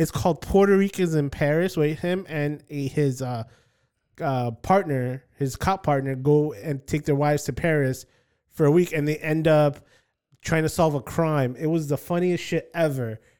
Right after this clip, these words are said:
And I loved it. And when I was like, "Oh," I told my wife, I was like, "Babe, look, guess who's gonna be, uh, Gomez?" She was like, "Who?" I'm like, "Luis Guzman." She was like, she tried to figure it out, and I showed her a picture. She was like, she was like, "Hell yes."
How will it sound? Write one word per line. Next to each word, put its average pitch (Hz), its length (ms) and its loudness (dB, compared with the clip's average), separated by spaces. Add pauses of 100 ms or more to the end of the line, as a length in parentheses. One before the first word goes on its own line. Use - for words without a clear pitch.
(300)
And 165 100 2
I 165 60 2
loved 170 280 2
it. 156 60 -2
And 160 140 -4
when 170 100 0
I 170 60 0
was 156 140 -4
like, 139 180 -10
"Oh," 151 260 0
I 143 120 -2
told 175 160 -4
my 156 80 0
wife, 147 280 -2
I 131 60 -6
was 123 120 -8
like, 120 180 -12
"Babe, 131 340 -4 (600)
look, 151 160 -6 (220)
guess 156 220 2
who's 170 140 0
gonna 165 140 0
be, 156 280 0
uh, 135 140 0
Gomez?" 135 400 0
She 156 80 -8
was 139 80 -6
like, 131 140 -6
"Who?" 208 140 -2
I'm 156 80 -4
like, 123 200 -8
"Luis 147 320 -2
Guzman." 143 420 -4
She 139 100 -12
was 127 140 -6
like, 120 200 -8 (300)
she - 120 -16
tried 202 100 0
to 185 60 -2
figure 175 280 2
it 151 80 0
out, 170 160 -2
and 165 80 -2
I 151 40 2
showed 165 200 -2
her 160 60 0
a - 20 0
picture. 170 180 -6
She 175 40 -4
was 151 100 -2
like, 131 160 -4 (340)
she 151 100 2
was 139 120 6
like, 110 140 -4
"Hell 180 540 2
yes." 113 420 -2